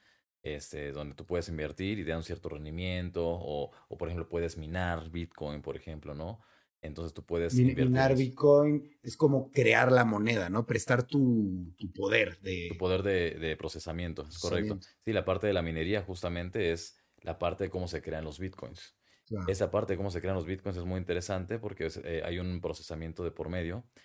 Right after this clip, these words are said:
Speaker 1: con unas maquinitas que se llaman Antminers. Entonces, estas máquinas, eh, lo que hacen es, con un pro-, tienen un procesador muy potente que están resolviendo ecuaciones matemáticas constantemente.
Speaker 2: Wow.
Speaker 1: Eh, esa maquinita obviamente la está haciendo esto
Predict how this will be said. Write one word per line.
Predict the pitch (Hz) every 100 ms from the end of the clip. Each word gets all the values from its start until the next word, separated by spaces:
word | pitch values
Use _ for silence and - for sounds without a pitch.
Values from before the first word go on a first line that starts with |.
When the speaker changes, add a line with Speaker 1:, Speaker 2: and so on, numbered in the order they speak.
| _ _ _
Speaker 1:
con | -
unas | 82 80
maquinitas | 80 80 87 90 87
que | -
se | 82
llaman | 80 76
Antminers. | 73 76 78 101 165 - _ _ _ _
Entonces, | 82 85 85 80 98
estas | 92 95
máquinas, | 98 107 117 117 - - -
eh, | 80
lo | 78
que | 90
hacen | 90 90
es, | 87 85
con | - 82
un | 90 90
pro-, | -
tienen | 95 98
un | 92
procesador | 87 - 82
muy | 92
potente | 95 95 107 90 101
que | -
están | 92 85 90
resolviendo | 85 78 85 85
ecuaciones | 73 - 85
matemáticas | 76 - 73 82 - 76 71
constantemente. | - 71 - 98 101 82 80 80 - 180 _
Speaker 2:
Wow. | 78 78 - - - _ _ -
Speaker 1:
Eh, | 82 78 78 76 69 _
esa | 85 80 90
maquinita | 85 78 87 85
obviamente | 87 85 87
la | 73 -
está | 67 -
haciendo | 87 95 92
esto | 87 123